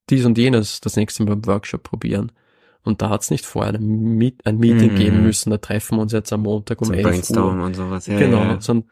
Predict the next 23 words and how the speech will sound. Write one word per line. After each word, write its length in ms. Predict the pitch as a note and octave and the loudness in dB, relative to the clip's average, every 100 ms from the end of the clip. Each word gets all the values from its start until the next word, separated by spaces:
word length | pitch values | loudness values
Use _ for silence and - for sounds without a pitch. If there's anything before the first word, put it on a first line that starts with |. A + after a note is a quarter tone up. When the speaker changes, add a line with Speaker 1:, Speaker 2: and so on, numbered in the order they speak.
| _ | _
Speaker 1:
das 100 | B2 | -10
ist 100 | B2 | -4
einfach 300 | A2 - - - | -4 -6 -10 -6
da 320 | G#2 C3 C#3+ | -6 -4 -4
und 420 | - C3 A2+ F#2 | -4 -2 -2 -2
Speaker 2:
Ja. 40 | - _ - | -10 _ -4
Speaker 1:
puff, 340 | F#3 - - _ - _ - | -4 -4 -14 _ -20 _ -6
entsteht, 460 | A#2 - A#2+ A#2+ | -6 -2 -2 0
währenddem 460 | A#2+ A#2+ - A2+ A#2+ | 0 0 0 0 2
wir, 300 | A#2+ B2 A#2+ _ _ _ _ _ _ _ _ _ _ _ - | 2 2 0 _ _ _ _ _ _ _ _ _ _ _ -6
äh, 280 | A#2 A#2 A2 G#2 - | -2 0 -2 -6 -6
unsere 240 | C3 A#2+ A#2+ | -4 -2 0
Gulasch 360 | D#3 A#2+ - | 4 4 2
essen 420 | A2 G#2 - A#2 | -2 -2 -2 -2
Speaker 2:
Schon 180 | A#2 A2+ A#2 | -2 2 2
Speaker 1:
und 100 | A2+ | 2
Speaker 2:
schön, 400 | - A2+ A2 G2+ | -2 0 0 0
ja. 40 | A2+ | 0
Speaker 1:
uns 160 | A2 | -2
freuen 320 | - B2+ B2 B2 | -4 -4 -2 0
übers 220 | B2 A#2+ | -2 2
Leben. 340 | B2 A#2 G#2+ | 2 2 -2
Speaker 2:
Oh, 120 | - | -4